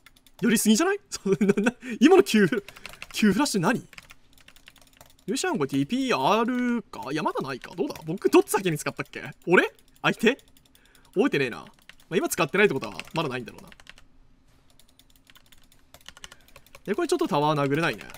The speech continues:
時間ねえわ。ルシアン、多分、あと三秒で来ます、今さん。一、二、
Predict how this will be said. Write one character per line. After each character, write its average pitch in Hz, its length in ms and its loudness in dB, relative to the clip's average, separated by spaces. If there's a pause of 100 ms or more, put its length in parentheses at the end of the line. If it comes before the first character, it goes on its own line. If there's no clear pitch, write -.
(280)
時 143 120 -8
間 151 160 -4
ね 156 100 0
え 110 40 -4
わ。 - 220 -18 (1080)
ル 180 100 -2
シ 208 120 0
ア 190 120 4
ン、 160 60 -2
多 143 80 -4
分、 110 160 -16 (720)
あ 180 80 0
と 170 60 0
三 220 160 8
秒 208 80 8
で 147 40 4
来 - 60 -6
ま 117 60 -8
す、 - 60 -12
今 110 100 -12
さ - 80 -14
ん。 - 40 -18 (420)
一、 - 520 -2 (680)
二、 185 280 4